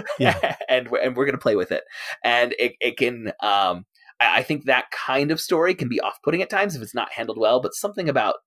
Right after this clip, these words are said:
Speaker 2: Doctor Who, when it's clicking on all cylinders, it just, uh,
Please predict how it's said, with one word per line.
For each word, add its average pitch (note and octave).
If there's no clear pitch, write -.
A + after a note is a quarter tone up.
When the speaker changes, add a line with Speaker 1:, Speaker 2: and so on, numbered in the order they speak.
Speaker 2:
Doctor G#2+
Who, G2+
when F#2+
it's -
clicking A2
on F2+
all F2
cylinders, E2+
it G2+
just, -
uh, E2+